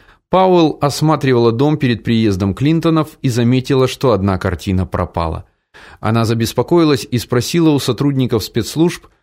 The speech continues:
прибывших в дом заранее, что случилось. Один из них отвел ее в сторону и сказал, что на картине было изображено платье на вешалке, которое могло напоминать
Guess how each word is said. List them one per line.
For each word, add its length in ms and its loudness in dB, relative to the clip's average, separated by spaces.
прибывших 520 2
в 40 0
дом 180 0
заранее, 420 2
что 220 -2
случилось. 680 -4
Один 220 2
из 140 0
них 160 0
отвел 360 0
ее 140 2
в 60 -6
сторону 580 0
и 120 -2
сказал, 420 -2
что 160 -6
на 120 -2
картине 520 -2
было 240 2
изображено 500 0
платье 440 0
на 120 2
вешалке, 560 -2
которое 360 0
могло 280 0
напоминать 640 -2